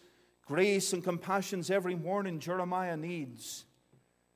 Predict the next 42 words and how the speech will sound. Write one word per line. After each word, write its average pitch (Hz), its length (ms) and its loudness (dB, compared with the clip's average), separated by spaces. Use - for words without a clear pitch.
this 160 180 0
portion. 143 460 0
It's 139 180 -8
necessary. 160 640 -4
Dear 208 200 0
believer, 185 440 -2
the 165 120 -6
Lord's 208 260 -4
portion 202 460 -8
is 151 160 -12
necessary 190 580 -8
for 127 300 -14
us. - 260 -18
If - 60 -20
you 196 80 -4
look 220 160 4
at 214 80 -6
this - 240 -2
year 190 420 2
and 156 80 -10
the 170 60 0
hardships 202 600 0
and 185 80 -6
the 175 60 -4
trials 190 640 2
and - 80 -18
how 208 200 12
the 214 120 12
Lord 208 340 12
has 180 240 0
helped - 360 2
you, 135 160 -4
has 175 160 -6
it 170 60 0
not 185 240 2
been 170 160 -2
necessary? 180 640 -4
Have 165 140 -4
you 170 80 2
not 175 280 2
needed 165 340 -2
it? 165 160 -10